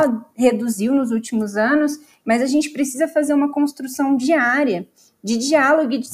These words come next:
de explicar o que, que é democracia. A democracia, ela é um, ela é um conceito muito subjetivo na cabeça das brasileiras e dos brasileiros, né?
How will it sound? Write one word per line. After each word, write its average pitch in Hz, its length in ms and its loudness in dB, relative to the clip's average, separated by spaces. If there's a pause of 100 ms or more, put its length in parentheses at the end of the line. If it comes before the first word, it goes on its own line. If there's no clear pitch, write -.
(140)
de 208 180 -4
explicar 339 460 0
o 320 40 4
que, 320 120 -12
que - 160 -10
é 415 100 2
democracia. 233 840 0 (600)
A 220 80 4
democracia, 294 640 4
ela 320 80 6
é 330 40 6
um, 320 280 2
ela 285 340 0
é 302 120 2
um 311 180 0
conceito 302 1120 0 (380)
muito 349 220 2
subjetivo 392 840 0
na 262 140 0
cabeça 214 420 -2
das 208 160 -2
brasileiras 196 540 -4
e 190 40 -10
dos 185 140 -10
brasileiros, 185 640 -4
né? 247 220 -4